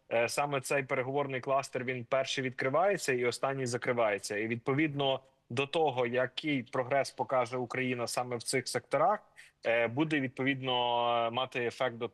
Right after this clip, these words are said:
е, це буде мати ефект на сам процес євроінтеграції України і на всі переговори. Але, е, зараз такий політичний меседж про те, що, е, і він звучав, до речі, від, е, керівниці Єврокомісії також,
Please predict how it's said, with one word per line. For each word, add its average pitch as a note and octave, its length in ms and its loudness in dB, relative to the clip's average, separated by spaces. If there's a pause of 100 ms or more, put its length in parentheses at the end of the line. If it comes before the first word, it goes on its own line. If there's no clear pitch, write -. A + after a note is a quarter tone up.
е, A#2 220 0
це C3 120 -2
буде B2+ 160 -2
мати B2+ 260 -2
ефект C3 360 -2
на A#2 360 2
сам B2 300 -2
процес A#2+ 440 -2
євроінтеграції A2+ 840 0
України A#2+ 500 -2 (260)
і A#2 60 -2
на A#2+ 80 2
всі B2+ 220 -2
переговори. G#2+ 600 2
Але, A#2+ 380 2 (360)
е, A#2 300 4
зараз C#3 400 -2
такий B2+ 440 -2 (300)
політичний A#2+ 920 0
меседж D3+ 400 -2
про A#2+ 160 -6
те, C3+ 160 4
що, B2 440 4 (360)
е, A2+ 640 4
і A#2+ 200 -4
він B2+ 200 -2
звучав, B2+ 360 -2
до A#2+ 80 0
речі, B2 280 0
від, A#2+ 220 -6
е, A2+ 340 4
керівниці B2 560 -4
Єврокомісії A#2+ 840 0
також, C3 440 0